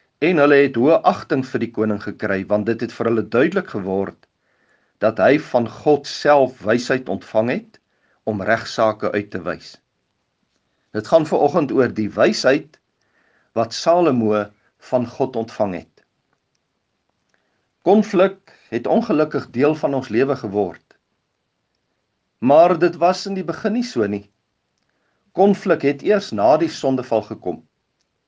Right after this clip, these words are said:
In Eerste Konings drie kry ons twee vroue met ernstige konflik. Een van hulle het hulle baba ongelukkig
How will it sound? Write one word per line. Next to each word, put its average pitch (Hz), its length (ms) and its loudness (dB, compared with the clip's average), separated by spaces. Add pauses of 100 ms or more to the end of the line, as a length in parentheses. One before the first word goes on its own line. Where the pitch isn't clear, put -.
(800)
In 113 100 -4
Eerste 151 260 2
Konings 135 400 0
drie 156 320 2
kry 147 280 2
ons 135 280 0
twee 147 160 0
vroue 156 460 2 (600)
met 120 180 -4 (120)
ernstige 175 460 2
konflik. 104 560 -4 (840)
Een 139 240 2
van 139 160 0
hulle 143 220 6 (420)
het 117 160 -6
hulle 127 160 0
baba 123 400 2
ongelukkig 113 640 -2